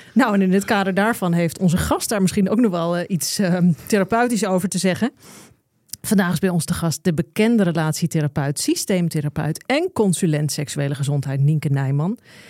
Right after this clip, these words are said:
Zij schreef twee boeken, De Relatie A P K en Schaamteloze Seks. Ook is ze podcastproducent en regelmatig als expert in de media te zien als expert op het gebied van seks en relaties.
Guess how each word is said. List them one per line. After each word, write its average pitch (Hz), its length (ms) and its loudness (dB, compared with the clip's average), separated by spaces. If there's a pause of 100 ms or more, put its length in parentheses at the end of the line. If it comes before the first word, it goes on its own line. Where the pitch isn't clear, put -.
(120)
Zij 185 260 0
schreef 170 400 -2
twee 220 380 0
boeken, 165 300 0
De 202 100 0
Relatie 160 460 -2
A 156 100 -2
P - 180 -8
K - 60 -12
en 175 320 -2
Schaamteloze 156 800 -2
Seks. - 400 -6 (460)
Ook 302 240 2
is 214 60 -4
ze 185 100 2
podcastproducent 175 1120 -2 (100)
en 302 220 0
regelmatig 175 600 0
als 151 140 -8
expert 180 500 -4
in 233 60 2
de 185 60 4
media 156 380 0
te 156 100 -4
zien 170 220 0
als 160 200 -8
expert - 580 -6
op 226 120 -4
het - 80 -16
gebied 151 300 -8
van 175 180 0
seks - 280 -8
en 180 120 0
relaties. 196 560 -2